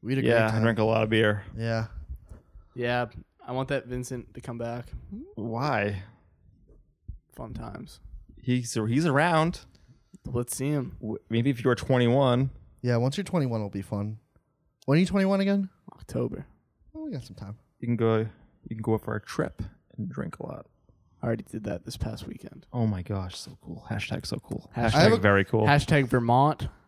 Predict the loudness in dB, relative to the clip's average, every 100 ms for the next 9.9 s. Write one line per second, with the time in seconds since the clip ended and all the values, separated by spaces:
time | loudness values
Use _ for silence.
0 | _ _ -6 0 2 2 2 0 0 0
1 | 0 -2 -12 -16 _ _ _ -18 _ _
2 | _ -4 2 2 2 -4 _ _ _ -2
3 | 2 4 6 6 4 2 0 0 -2 -4
4 | -10 -10 -14 -16 -20 -20 _ _ _ _
5 | 0 0 0 -2 2 2 2 0 0 -2
6 | -8 -4 -4 -4 -6 -8 -8 -8 -10 -12
7 | -14 -16 -12 -8 -6 -6 -6 -6 -4 -4
8 | -2 -4 -4 0 0 0 -10 -20 -8 -2
9 | 0 0 -2 -6 -10 -10 -10 -8